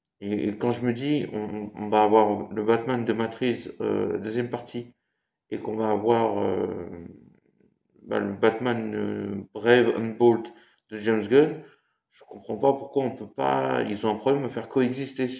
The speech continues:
les Superman dans un, dans des univers différents, alors que dans les comics ça marche. Donc je trouve ça assez ridicule.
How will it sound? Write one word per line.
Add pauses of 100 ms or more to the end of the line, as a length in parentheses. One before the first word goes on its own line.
(120)
les
Superman
dans
un, (480)
dans
des
univers
différents, (380)
alors
que
dans
les
comics
ça
marche. (640)
Donc
je
trouve
ça
assez
ridicule.